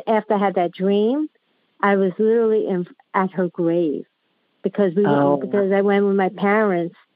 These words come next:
Speaker 1: to, uh, I went with my parents to Italy six months after I
Speaker 2: Yeah.
Speaker 1: had that dream. And I didn't know at that time when I had the dream I was going to Italy six months
Speaker 2: Wonderful.
Speaker 1: later.
Speaker 2: Well, you know, Patty, you can talk to her and to your grandma Alba anytime you want. You just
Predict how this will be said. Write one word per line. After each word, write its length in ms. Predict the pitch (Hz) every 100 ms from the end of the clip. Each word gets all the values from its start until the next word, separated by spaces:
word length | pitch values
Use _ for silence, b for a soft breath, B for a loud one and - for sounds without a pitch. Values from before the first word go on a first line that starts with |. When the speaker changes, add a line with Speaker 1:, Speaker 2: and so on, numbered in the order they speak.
| _ _ _ _ - -
Speaker 1:
to, 360 | 208 175 165 -
uh, 300 | 214 196 185 - _ _
I 60 | 180
went 220 | 185 196 196
with 200 | 196 -
my 120 | 165 165
parents 560 | 208 220 202 165 175 _ _ - -
to 180 | 180 -
Italy 580 | 226 247 226 156 127 - _ -
six 180 | 233 -
months 260 | 220 214 190
after 260 | 208 190
I 40 | 190
Speaker 2:
Yeah. 40 |
Speaker 1:
had 120 | 185 175
that 180 | 180 175
dream. 340 | 185 165 143 -
And 120 | 180
I 100 | 202
didn't 240 | 220 208
know 260 | 208 220 214
at 140 | 175
that 180 | 196 190
time 160 | 214 196
when 100 | 180
I 80 | 180
had 200 | 214 220
the 80 |
dream 260 | 190 175 165
I 60 | 165
was 160 | 170
going 320 | - 180 160 147
to 140 | -
Italy 340 | 165 151 - - _ _ _ -
six 100 | 139
months 160 | 143 147
Speaker 2:
Wonderful. 360 | 156 147 143
Speaker 1:
later. 140 | - - - _ -
Speaker 2:
Well, 120 | 302
you 100 | 330
know, 140 | 330
Patty, 260 | 320 359 392
you 160 | 359 415
can 180 | 494 359
talk 260 | 311 339
to 120 | 415
her 400 | 277 226 208 247 -
and 300 | 220 220 214
to 260 | 233 202 -
your 260 | 208 214 196
grandma 380 | - 208 214 190
Alba 480 | 190 247 262 196 -
anytime 440 | 214 220 240 233
you 100 | 220 214
want. 520 | 214 330 311 156 -
You 160 | 185
just 220 | 220 247